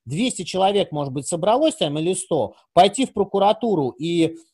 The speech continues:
написать прокурору на его сына, там, кто там Т Сом владеет, или бывшего сына прокурора, или так далее. Ну, то есть попытаться хоть как-то поднять бучу законным путем, они предпочтут друг другу изливать печаль в каких-нибудь Telegram-каналах,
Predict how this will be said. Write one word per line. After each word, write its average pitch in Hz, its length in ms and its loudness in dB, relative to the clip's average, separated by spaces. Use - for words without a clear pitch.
написать 180 640 2
прокурору 196 540 2
на 151 120 0
его 175 260 0
сына, 294 420 2
там, 110 280 -6
кто 143 240 2
там 135 200 0
Т 175 280 4
Сом 120 200 -6
владеет, 135 480 -2
или 131 140 -2
бывшего 190 480 -2
сына 156 340 -4
прокурора, 143 680 -2
или 143 160 -2
так 175 260 4
далее. 147 320 2
Ну, 202 100 -4
то 269 80 4
есть 208 140 4
попытаться 220 560 2
хоть - 240 -6
как-то - 300 2
поднять 170 460 0
бучу 180 280 -6
законным 190 540 -2
путем, 311 360 0
они 233 300 2
предпочтут 240 720 -2
друг 190 220 -2
другу 208 360 0
изливать 196 600 2
печаль 285 360 2
в - 40 -14
каких-нибудь 175 640 -4
Telegram-каналах, 202 1040 0